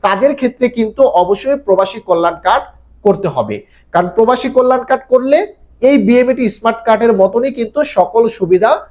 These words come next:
পাওয়া যাবে। তো আশা করি বন্ধুরা বুঝতে পেরেছেন। যারা নতুন আসতেছেন, টেনশন করার কোনো কারণ নেই। তারা মনে করে যে, "ভাই, আমাদেরকে এই ফটোকপি দিচ্ছে, আমাদেরকে কার্ড দিচ্ছে না, এক্ষেত্রে কি প্রবলেম হবে কিনা?"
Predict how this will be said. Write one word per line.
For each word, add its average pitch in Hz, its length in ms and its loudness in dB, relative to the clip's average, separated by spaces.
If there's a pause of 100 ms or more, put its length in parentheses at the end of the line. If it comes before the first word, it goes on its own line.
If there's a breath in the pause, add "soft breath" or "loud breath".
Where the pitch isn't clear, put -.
(240)
পাওয়া 170 240 4
যাবে। 107 320 -2 (280)
তো 185 60 2
আশা 165 220 -2
করি 247 160 2
বন্ধুরা 220 300 2
বুঝতে 226 280 -4
পেরেছেন। 247 340 2
যারা 214 200 2
নতুন 240 360 -2
আসতেছেন, 269 480 -2 (360)
টেনশন 208 360 0
করার 247 260 0
কোনো 240 180 0
কারণ 226 300 0
নেই। 247 240 -2 (240 loud breath)
তারা 214 160 2
মনে 220 240 0
করে 240 200 2
যে, 226 100 0
"ভাই, 196 240 0
আমাদেরকে 220 480 -2 (400)
এই 208 120 4
ফটোকপি 220 500 0
দিচ্ছে, 220 280 -4
আমাদেরকে 214 380 -4
কার্ড 208 280 -2
দিচ্ছে 208 260 -4
না, 151 220 -4 (200)
এক্ষেত্রে 220 360 0
কি 226 120 -10
প্রবলেম 202 480 0
হবে 190 200 0
কিনা?" 151 240 -6